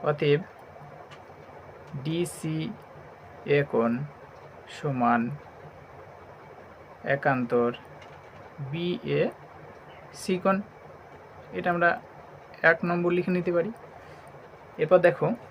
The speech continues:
আবার এই এডি এবং বিসি সমান্তরাল, এখানেও এসি ভেদক, এডি সমান্তরাল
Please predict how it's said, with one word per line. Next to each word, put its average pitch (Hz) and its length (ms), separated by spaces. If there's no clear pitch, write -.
আবার 151 220
এই 127 80
এডি 175 240
এবং 170 120
বিসি 175 280
সমান্তরাল, 165 420
এখানেও 180 260
এসি 175 180
ভেদক, 160 280
এডি 160 300
সমান্তরাল 151 840